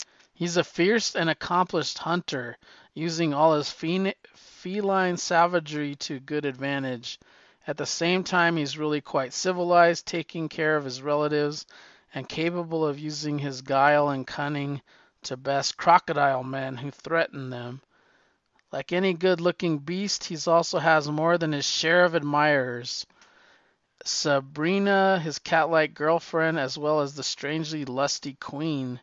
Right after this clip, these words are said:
of the crocodile men. So there's the sex in there. There's the sexual intrigue. <clears throat> As a series, Rawl is hard to pin down. The stories seem fantasy adventure, part-time camp.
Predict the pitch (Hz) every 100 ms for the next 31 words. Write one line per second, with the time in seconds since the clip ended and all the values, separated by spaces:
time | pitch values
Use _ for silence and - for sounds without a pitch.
0 | _ _ _ _ 135 131 - - 143 -
1 | 160 139 131 127 127 127 127 131 - -
2 | _ _ _ - 143 170 170 151 - -
3 | 160 - - 143 135 135 131 143 147 147
4 | - 208 - - 180 170 185 - 170 143
5 | 135 - _ _ _ - - - - 311
6 | - 277 120 - - _ _ - - _
7 | 165 196 226 - - 285 277 240 226 180
8 | 165 170 202 208 214 214 - 160 151 -
9 | 175 180 175 165 - 165 156 151 180 190
10 | 196 165 - 175 160 160 - 160 156 -
11 | 156 156 165 - 156 139 143 160 165 175
12 | 165 165 _ - _ _ - 185 190 -
13 | 175 151 - - 180 180 190